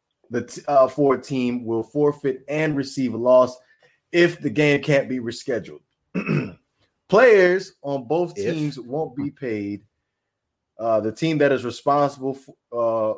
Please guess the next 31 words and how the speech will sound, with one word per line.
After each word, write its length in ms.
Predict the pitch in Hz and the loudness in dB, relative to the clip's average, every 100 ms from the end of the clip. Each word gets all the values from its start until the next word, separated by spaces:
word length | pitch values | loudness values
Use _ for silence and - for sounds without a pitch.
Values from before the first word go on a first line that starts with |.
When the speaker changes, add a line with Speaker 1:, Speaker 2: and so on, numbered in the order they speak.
| - | -8
Speaker 1:
the 100 | 113 | -6
team 180 | 185 180 | 0 4
that 100 | 165 | 4
was 120 | 139 | 2
responsible 400 | - 160 160 151 | 0 2 2 2
for 120 | 147 | -2
the 160 | 131 127 | -2 0
outbreak 440 | 127 107 117 117 - | -2 0 -2 -4 -6
will 140 | 107 | -10
cover 340 | 104 139 127 117 | -6 -4 -2 -4
the 60 | |
financial 500 | 107 123 120 117 117 | -4 -2 -2 -2 -6
loss, 400 | 110 135 135 131 - _ _ - | -4 0 0 -2 -8 _ _ -8
and 240 | 113 120 127 | -8 -6 -4
unvaccinated 1200 | 139 139 110 104 127 123 - 113 110 113 110 90 | -2 -4 -4 0 0 -2 -8 -4 -2 -2 -2 -6
players 640 | _ 98 101 98 98 95 _ _ | _ -4 0 2 0 -2 _ _
will 80 | 107 | -10
be 160 | 98 107 | -8 -6
isolated 680 | 101 113 113 107 101 98 101 | 0 0 0 -2 0 0 -2
for 160 | - 80 | -6 -8
ten 320 | - 120 120 | -2 0 0
days, 480 | 113 113 110 107 - - - | 0 0 0 -4 -8 -20 -14
and 220 | 101 98 82 | -6 -6 -2
vaccinated 760 | 82 131 143 120 104 98 90 | 0 0 0 -2 0 0 -2
players 540 | - 90 87 87 85 _ _ - | -6 -8 -6 -6 -10 _ _ -8
can 160 | 95 | -6
return 500 | 90 90 117 107 104 - | -6 -6 -2 0 0 -4
after 340 | 92 - 90 | -6 -8 -12
seven 580 | 80 - 107 107 107 104 - | -12 -4 -2 -2 -4 -6 -8
negative 540 | 92 98 92 92 87 | -6 -6 -6 -6 -8
tests. 520 | - 87 - - - | -6 -6 -6 -10 -12